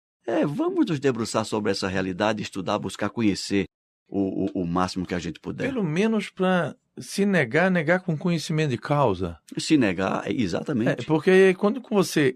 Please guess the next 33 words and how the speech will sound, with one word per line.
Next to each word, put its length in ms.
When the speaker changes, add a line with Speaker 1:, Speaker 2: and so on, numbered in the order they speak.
Speaker 2:
tiver 240
o 60
conhecimento 480
de 80
causa, 360
você 160
não 140
vai 140
negar. 280
Speaker 1:
É, 280
é 20
que 120
eu 60
ia 80
dizer, 460
<laughs> 520
alguns, 840
é, 220
começaram 480
a 40
estudar 300
espiritismo 720
para 220
ganhar 760
a 100
condição 580
de 120
contestar 760
<laughs> 60
e 140
depois 380
que 80
estudaram, 600